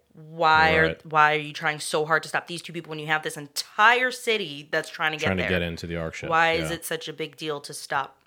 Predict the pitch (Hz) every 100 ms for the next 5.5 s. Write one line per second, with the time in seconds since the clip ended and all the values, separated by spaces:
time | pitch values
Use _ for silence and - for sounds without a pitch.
0 | _ - 85 80 - 151 73 71 147 147
1 | - 156 151 151 143 95 117 - _ _
2 | _ 76 67 - 233 104 92 78 73 127
3 | 123 117 104 92 95 90 - - _ 180
4 | 180 175 170 160 160 - 156 151 151 156
5 | 147 151 147 143 143